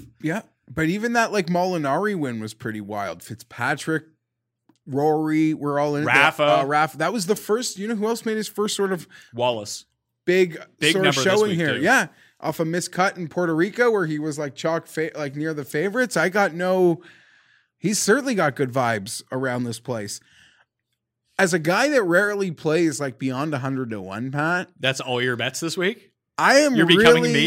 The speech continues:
Speaker 2: me?
Speaker 1: I am really liking some of the options there.
Speaker 2: I have,
Speaker 1: Um,
Speaker 2: I have one guy from beyond a hundred to one that I'm waiting to bet until I get my top eight each way.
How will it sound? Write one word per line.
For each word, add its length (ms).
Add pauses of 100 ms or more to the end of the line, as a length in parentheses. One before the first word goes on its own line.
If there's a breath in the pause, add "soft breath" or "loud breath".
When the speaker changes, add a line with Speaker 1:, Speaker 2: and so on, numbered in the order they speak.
(100)
Speaker 2:
me? 60
Speaker 1:
I 140
am 220
really 400
liking 540
some 260
of 180
the 200
options 760
there. 440 (180 soft breath)
Speaker 2:
I 100
have, 160
Speaker 1:
Um, 240
Speaker 2:
I 120
have 260
one 240
guy 260
from 160
beyond 320
a 60
hundred 280
to 60
one 220
that 100
I'm 160
waiting 380
to 80
bet 280
until 200
I 60
get 120
my 120
top 280
eight 220
each 200
way. 280